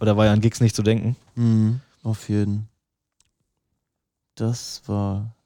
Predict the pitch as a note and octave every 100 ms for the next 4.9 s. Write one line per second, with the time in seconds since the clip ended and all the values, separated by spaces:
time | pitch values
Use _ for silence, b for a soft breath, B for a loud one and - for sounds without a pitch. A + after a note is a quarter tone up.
0 | _ _ - G#2 G#2 - G#2+ G2 A2+ _
1 | _ _ _ - A#2 B2 D3+ D3+ C3 A#2
2 | - B2+ B2+ - G#2+ G2+ A2+ - G#2 G2
3 | G#2+ G#2 G#2+ - A2+ - B2 A2+ C#3+ -
4 | C#3 A#2+ A2+ G#2+ A#2 A#2 A#2 B2